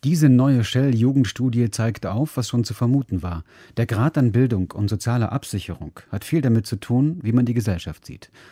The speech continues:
Ob man als junger Mensch den Mut findet, sich zu engagieren, ob man sich persönlich weiterentwickeln will,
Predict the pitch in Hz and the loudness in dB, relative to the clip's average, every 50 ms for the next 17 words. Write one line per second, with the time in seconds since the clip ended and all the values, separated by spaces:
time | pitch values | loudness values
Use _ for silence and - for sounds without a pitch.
0 | - - - 113 101 - 107 98 101 101 98 - - 117 113 117 113 113 117 135 | -14 -8 -6 -4 -2 0 2 2 2 0 0 -2 0 2 2 4 4 4 4 4
1 | 120 - - 117 107 113 135 156 - - - 131 120 110 107 104 - 110 104 - | 2 0 0 2 2 2 2 0 0 0 2 2 4 4 2 0 -2 -4 -4 -2
2 | 123 98 107 113 107 113 101 123 139 123 95 85 78 - - - - - - - | -2 -2 0 0 0 -2 -2 -2 -4 -4 -4 -6 -8 -10 -16 -20 -20 -20 -12 -8
3 | - 98 - 107 92 107 104 - - 117 92 104 135 131 117 101 98 - - 101 | -6 -2 0 0 0 0 -2 0 0 0 2 4 4 4 4 4 0 0 -2 -2
4 | 113 - - 87 80 85 - 85 - - 76 69 - - 65 73 | 0 0 -2 -4 -4 -6 -8 -10 -12 -12 -12 -12 -14 -14 -18 -18